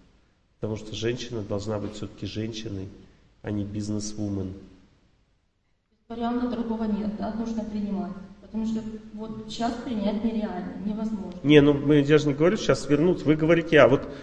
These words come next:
Speaker 1: вот смотрите, допустим, я, м, у меня там выш-, высотка, да,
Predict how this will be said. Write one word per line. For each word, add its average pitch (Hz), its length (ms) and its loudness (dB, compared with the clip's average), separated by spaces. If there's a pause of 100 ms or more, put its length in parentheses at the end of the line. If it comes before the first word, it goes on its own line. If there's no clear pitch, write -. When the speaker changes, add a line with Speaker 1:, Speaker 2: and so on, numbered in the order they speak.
(120)
Speaker 1:
вот 147 100 -2
смотрите, 180 400 2
допустим, 131 480 0
я, 170 360 8 (260)
м, 127 160 6 (260)
у 131 220 0
меня 190 220 6
там 131 300 4
выш-, 156 300 6
высотка, 131 560 4
да, 156 320 6